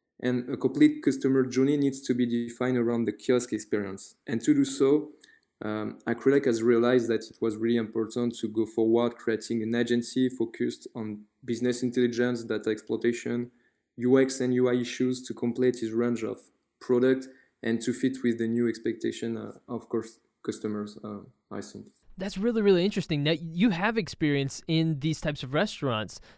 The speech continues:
Speaker 2: Um, I, I think you first, uh, got your start working in McDonald's. So what did you learn from that experience that you took to Acrelec that has really helped kind of shape and grow the insights that you have into this particular industry?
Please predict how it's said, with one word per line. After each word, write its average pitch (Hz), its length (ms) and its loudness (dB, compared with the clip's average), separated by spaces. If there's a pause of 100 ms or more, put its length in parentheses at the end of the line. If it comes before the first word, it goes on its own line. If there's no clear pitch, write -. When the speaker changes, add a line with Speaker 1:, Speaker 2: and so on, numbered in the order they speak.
Speaker 2:
Um, 135 500 0
I, 127 320 -4
I 131 40 -4
think 143 180 -6
you 139 80 -4
first, - 420 -2
uh, 135 180 4
got 143 120 0
your 143 100 -2
start 143 200 2
working 143 260 0
in 143 180 0
McDonald's. 139 440 0
So 147 100 2
what 175 140 4
did 226 140 -4
you 226 80 -2
learn 165 340 4
from 147 180 0
that 131 160 2
experience 147 560 -2
that - 120 -8
you 139 100 -6
took - 320 -2
to 139 80 -2
Acrelec 127 440 0 (300)
that 180 120 4
has 170 140 4
really 185 220 6
helped 160 320 2
kind 160 160 -2
of 131 80 -4
shape 160 440 2 (100)
and 135 400 -2
grow 160 400 6
the 139 160 2
insights 147 560 0
that 131 140 -4
you 135 180 -2
have 147 340 2
into 143 240 0
this 135 160 -4
particular 127 500 -2
industry? 135 520 -8